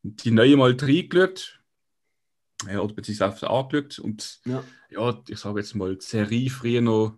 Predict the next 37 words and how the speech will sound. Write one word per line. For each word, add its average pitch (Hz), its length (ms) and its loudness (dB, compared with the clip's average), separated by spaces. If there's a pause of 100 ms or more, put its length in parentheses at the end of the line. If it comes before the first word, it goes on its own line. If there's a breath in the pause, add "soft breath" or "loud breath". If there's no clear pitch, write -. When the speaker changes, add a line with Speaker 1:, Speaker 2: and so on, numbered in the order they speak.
Speaker 1:
wenn 95 120 -8
sie - 100 -14
gerade 107 180 -6
gelaufen 120 420 -4
ist, 113 220 -4
mal 107 120 0
reingeschaltet 127 720 -2
und 113 240 -2
ein - 60 -20
bisschen 127 360 -8
geschaut. 180 260 2
Also 110 160 -2
man 107 100 -4
kennt's - 320 -2
halt. 120 260 -2 (360 soft breath)
Speaker 2:
Ja, 110 160 -4
ja. 104 200 -4 (480)
Speaker 1:
Und, 107 140 -8
ähm, 120 320 4
ich - 60 -8
hatte 127 180 2
da 127 60 6
eigentlich 123 220 0
auch 117 180 4
keine 110 220 -2
grosse 110 320 0
Erwartung 113 420 0
gehabt 160 240 2
und 147 100 -2
hatte 110 180 -4
gefunden, 110 260 0
ich 107 120 -4
schaue 165 200 0
das 214 260 -4
mal. 143 180 2
Und, 131 200 -4
ähm, 127 280 0